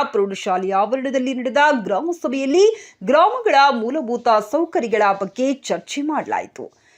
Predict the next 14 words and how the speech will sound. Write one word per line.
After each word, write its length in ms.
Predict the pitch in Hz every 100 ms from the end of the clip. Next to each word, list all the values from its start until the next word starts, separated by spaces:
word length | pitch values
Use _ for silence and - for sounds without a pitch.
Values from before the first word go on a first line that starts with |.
| _ _ 185
ಮೊದಲಿಗೆ 480 | 196 240 262 285
ಬಾವಿಕೆರೆ 680 | 277 240 247 277 320 311 277
ಗ್ರಾಮದಲ್ಲಿ 600 | 240 254 240 240 240 247
ವಸತಿ 380 | 233 226 233 240
ಹಂಚಿಕೆಯಲ್ಲಿ 640 | 226 233 233 233 240 226
ಆಗಿರುವ 420 | 226 214 214 214 247 269 -
ಅವ್ಯವಹಾರದ 760 | 240 233 254 233 226 214 202 208
ಬಗ್ಗೆ 340 | 202 202 202 262
ಸಾಮಾಜಿಕ 600 | 254 196 202 196 208 208
ಕಾರ್ಯಕರ್ತ 680 | 202 208 202 208 226 220 262 262 269 - - 208
ಗಂಗಾಧರ್ 680 | 240 294 320 381 415 226
ಅವರು 240 | 202 208 240
ಪ್ರಶ್ನಿಸಿದ್ದು 880 | 240 311 339 - 262 185 156 214 240
ಹೀಗೆ. 580 | - 226 - - 85